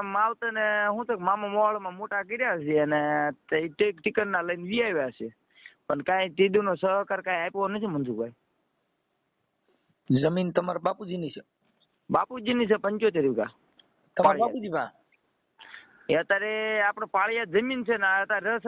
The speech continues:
Speaker 1: કરમ છે.
Speaker 2: એમ નહીં, જમીન તમારા બાપુજી નામની છે?
Speaker 1: હા.
Speaker 2: તો તમને કેમ આપતા નથી?
Speaker 1: હવે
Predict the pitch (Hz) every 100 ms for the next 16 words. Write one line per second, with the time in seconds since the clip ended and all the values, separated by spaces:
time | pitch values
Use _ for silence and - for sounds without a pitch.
0 | 233 233 247 226 165 120 - - - -
1 | - - - - - 127 120 165 113 151
2 | 175 170 165 160 175 180 175 185 202 170
3 | 104 - _ _ _ _ _ _ 123 139
4 | 147 - _ _ _ - - _ _ 123
5 | 120 147 170 190 202 180 190 120 - -
6 | _ _ _ _ _ _ _ _ _ _
7 | 160 202